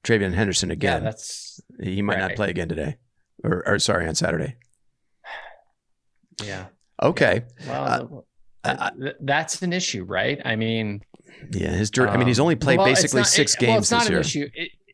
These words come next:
Speaker 2: it, yeah, again, right? Like, he, he's, he's, he's a great athlete. He's got great bursts.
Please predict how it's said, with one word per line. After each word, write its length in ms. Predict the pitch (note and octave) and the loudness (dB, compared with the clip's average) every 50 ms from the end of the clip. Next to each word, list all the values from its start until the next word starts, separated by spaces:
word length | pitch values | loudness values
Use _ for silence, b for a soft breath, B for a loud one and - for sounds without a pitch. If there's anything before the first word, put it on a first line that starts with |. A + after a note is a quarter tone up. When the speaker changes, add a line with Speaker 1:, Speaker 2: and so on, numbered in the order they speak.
| _ _ - | _ _ -18
Speaker 2:
it, 140 | - - - _ _ | -18 -18 -18 _ _
yeah, 240 | - C#3 A2 F2 - - - - _ _ _ _ _ _ _ _ | -6 -4 -4 -4 -6 -12 -18 -20 _ _ _ _ _ _ _ _
again, 400 | - A2+ G2+ - F#2 F2+ F2+ G#2+ - - - | -8 -8 -6 -4 -6 -6 -8 -10 -16 -20 -10
right? 360 | - A#2 A#2 B2 - - - - | -6 -4 -2 -2 -2 -4 -4 -2
Like, 240 | B2 A#2+ B2 _ - _ _ _ _ _ - - - | -2 -2 -4 _ -20 _ _ _ _ _ -20 -20 -14
he, 240 | - C3 C#3+ - - _ - | -10 -10 -10 -10 -10 _ -10
he's, 400 | D#3+ C3+ C#3 E3+ D#3 - - - | -8 -4 -2 -2 -4 -4 -8 -10
he's, 360 | - C#3 - - F#3 F#3 - - | -10 -10 -6 -4 -4 -4 -4 -6
he's 360 | - C3 C#3 D3 F3+ E3+ - D3 | -6 -6 -2 -2 -2 -2 -4 -6
a 40 | B2 - _ _ _ _ _ | -8 -10 _ _ _ _ _
great 300 | - - C#3+ C3+ C3 B2+ | -6 0 2 2 4 4
athlete. 540 | B2 A#2+ B2 A#2+ B2 B2 - C3 B2 A#2+ A#2 | 2 2 2 0 -2 -2 0 -2 -2 -2 -2
He's 340 | A#2+ - - B2+ B2 A2+ - | -4 -6 -6 -6 -6 -6 -4
got 180 | - B2 A2+ A#2 | -2 -2 -2 -2
great 280 | - A2+ G#2+ G#2 - | -2 -2 -2 -2 -2
bursts. 440 | - A2+ G#2+ A2+ A#2+ - - - - | -2 -2 0 0 -2 -4 -6 -10 -12